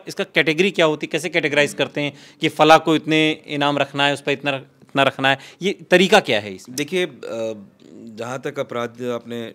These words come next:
Speaker 2: शोले फिल्म का जिक्र किया, उस डायलॉग का,
Speaker 1: नहीं, वहीं पहली बार सुना था पचास हज़ार का।
Speaker 2: तो सत्तर के दशक में तो वाकई पचास हज़ार की कीमत
Speaker 1: हाँ।
Speaker 2: बहुत थी। उस
Speaker 1: हाँ।
Speaker 2: समय मेरे ख्याल से जो पचास हज़ार है, वो दस लाख मान के चलिए,
Speaker 1: हाँ।
Speaker 2: इस तरह का पाँच से दस लाख के
Speaker 1: हाँ।
Speaker 2: बीच वैल्यू मान के चलिए।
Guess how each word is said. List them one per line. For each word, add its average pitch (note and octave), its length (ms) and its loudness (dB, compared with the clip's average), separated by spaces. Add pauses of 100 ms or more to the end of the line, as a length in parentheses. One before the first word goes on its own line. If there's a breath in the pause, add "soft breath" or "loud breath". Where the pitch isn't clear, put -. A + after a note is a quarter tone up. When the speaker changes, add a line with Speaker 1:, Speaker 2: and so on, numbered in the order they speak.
Speaker 2:
शोले A2+ 300 -8
फिल्म G#2+ 200 -16
का A2+ 120 -10
जिक्र G2+ 260 -14
किया, G#2+ 260 -8
उस G#2 120 -18
डायलॉग A2+ 360 -4
का, A2 140 -14
Speaker 1:
नहीं, A3+ 120 -4
वहीं F#3+ 240 -4
पहली G#3 260 2
बार G#3+ 140 6
सुना G3+ 200 4
था A3+ 120 6
पचास G3+ 340 4
हज़ार C3+ 320 0
का। A#2+ 80 -8
Speaker 2:
तो - 380 -20
सत्तर C#3 420 -4
के C3+ 120 -4
दशक B2+ 280 -4
में C3 120 -10
तो B2+ 200 -10
वाकई A#2+ 240 -8
पचास B2 320 -8
हज़ार A#2 160 -6
की A2+ 100 -16
कीमत A2+ 180 -10
Speaker 1:
हाँ। A#2 80 -6
Speaker 2:
बहुत G#2+ 240 -12
थी। A#2 320 -16
उस - 100 -14
Speaker 1:
हाँ। - 80 -16
Speaker 2:
समय A2+ 220 -8
मेरे G#2+ 220 -12
ख्याल G#2 160 -10
से G2+ 120 -18
जो G#2 80 -16
पचास G#2 320 -10
हज़ार G#2+ 200 -8
है, A2+ 60 -10
वो A2 80 -10
दस A2+ 220 -12
लाख A2+ 140 -10
मान G#2+ 140 -10
के G#2+ 80 -16
चलिए, G#2+ 300 -14 (120)
Speaker 1:
हाँ। A2+ 100 -18
Speaker 2:
इस G2 120 -18
तरह A2+ 120 -8
का A2 140 -6
पाँच A2 240 -8
से G#2+ 100 -16
दस G#2 160 -14
लाख A2 80 -10
के A2 100 -18
Speaker 1:
हाँ। G#2+ 80 -14
Speaker 2:
बीच A#2 220 -18 (260)
वैल्यू A#2 240 -8
मान G#2+ 160 -12
के G#2 80 -16
चलिए। A2 240 -20